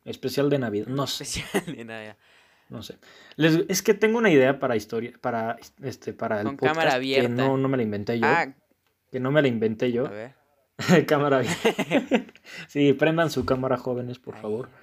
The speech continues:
Speaker 2: Ahí
Speaker 1: Eh,
Speaker 2: voy, profe.
Speaker 1: pero no,
Speaker 2: Ah.
Speaker 1: este, tengo una idea que es, hay una bola, un conejo ahí.
Speaker 2: No, es un micrófono.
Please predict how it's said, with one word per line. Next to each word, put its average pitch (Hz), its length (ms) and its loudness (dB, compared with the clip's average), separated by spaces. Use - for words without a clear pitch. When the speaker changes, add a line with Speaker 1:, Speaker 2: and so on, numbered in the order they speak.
Speaker 2:
Ahí 123 340 0
Speaker 1:
Eh, - 40 -4
Speaker 2:
voy, 165 260 -8
profe. 139 540 -20
Speaker 1:
pero 135 280 6
no, 139 180 2
Speaker 2:
Ah. 131 60 0
Speaker 1:
este, 127 380 -4
tengo 170 220 -2
una 170 120 0
idea 131 460 4
que 123 340 -2
es, - 460 -8
hay 165 80 -6
una 156 100 -2
bola, 123 640 0
un 120 180 -4
conejo 120 460 -8
ahí. 104 240 -6
Speaker 2:
No, 247 320 0
es 196 360 -2
un 180 260 -8
micrófono. 202 880 -6